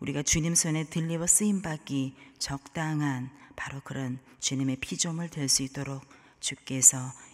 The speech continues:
이끌어 주옵소서. 새벽 기도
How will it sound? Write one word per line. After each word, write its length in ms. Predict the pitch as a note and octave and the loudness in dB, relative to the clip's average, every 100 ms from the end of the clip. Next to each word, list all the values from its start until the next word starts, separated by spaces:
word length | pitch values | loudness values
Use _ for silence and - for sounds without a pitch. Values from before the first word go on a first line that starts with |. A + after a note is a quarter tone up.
| - | -4
이끌어 640 | C#3+ - C#3+ C#3 C#3+ C#3+ C#3+ | -4 -4 -6 -4 -4 -6 -6
주옵소서. 720 | - - B2+ B2+ - C3 - B2+ - - _ _ _ _ _ _ _ _ - - - - - - - - - - - - - | -6 -6 -8 -4 -2 0 -2 -4 -16 -20 _ _ _ _ _ _ _ _ -20 -20 -20 -18 -18 -18 -18 -20 -20 -20 -20 -20 -2
새벽 320 | - F#3 F#3 | -2 0 -4
기도 260 | - E3+ | -4 -4